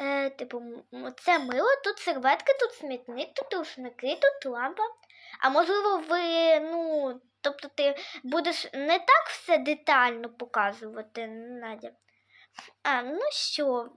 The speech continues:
щоб ви кожен закуток знали і не дивувались потім. Так, це ваша палата.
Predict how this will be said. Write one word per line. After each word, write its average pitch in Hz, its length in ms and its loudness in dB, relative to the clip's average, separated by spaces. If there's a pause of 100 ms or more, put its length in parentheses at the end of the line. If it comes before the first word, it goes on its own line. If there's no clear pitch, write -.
(320)
щоб 302 280 -2
ви 359 380 0
кожен 415 540 0
закуток 330 640 0
знали 254 600 0
і 254 180 -4
не 254 140 -4
дивувались 233 680 -4
потім. 285 320 -20 (1700)
Так, - 240 0 (100)
це 427 580 4
ваша 285 380 2
палата. 339 560 4